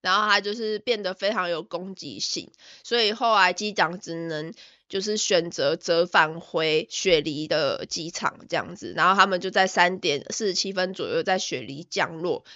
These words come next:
那当时这架空中巴士A三三零只能被迫停在一个滑行道上面，然后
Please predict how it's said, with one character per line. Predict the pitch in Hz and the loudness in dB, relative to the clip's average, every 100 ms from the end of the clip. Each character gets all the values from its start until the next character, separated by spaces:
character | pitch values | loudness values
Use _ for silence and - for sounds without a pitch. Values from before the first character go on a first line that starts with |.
| _ | _
那 | 320 311 | 0 0
当 | 302 269 269 | 2 0 0
时 | 294 - 202 208 | -8 -6 -4 -4
这 | 208 277 262 247 - | -4 0 0 0 -4
架 | 277 247 233 214 | 0 4 4 4
空 | 220 262 247 | 0 -4 -4
中 | 247 226 233 | -2 -2 0
巴 | 220 214 226 | 4 4 2
士 | - 220 175 101 | -2 -8 -6 -2
A | 233 240 | 0 2
三 | 240 220 254 | 0 -2 -2
三 | 214 214 | -4 -4
零 | 190 170 180 | -8 -8 -12
只 | 175 | -6
能 | 175 170 185 _ | -2 -2 -2 _
被 | 254 220 | 2 2
迫 | 262 214 | 4 0
停 | - 190 196 | 0 -6 0
在 | 208 190 | 2 2
一 | |
个 | 175 - | 0 0
滑 | 165 170 | 2 2
行 | - 165 | 0 -6
道 | 165 147 175 | 0 2 2
上 | - 156 | 0 -2
面， | 160 151 - - | -2 -6 -6 -4
然 | 196 190 | -2 0
后 | 196 190 190 | 0 0 -2